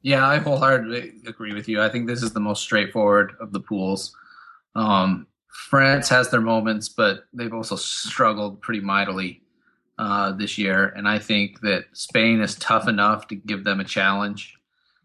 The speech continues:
that it will keep them out. And I do agree with you that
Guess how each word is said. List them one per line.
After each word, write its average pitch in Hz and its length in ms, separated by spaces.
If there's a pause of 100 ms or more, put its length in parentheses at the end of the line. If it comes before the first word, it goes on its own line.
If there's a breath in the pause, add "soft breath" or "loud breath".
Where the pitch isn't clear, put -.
(140)
that 107 240
it 90 100
will 98 320
keep 113 220
them 98 160
out. 98 220
And 92 100
I 95 80
do 101 340
agree 98 320
with 98 160
you 95 160
that 92 200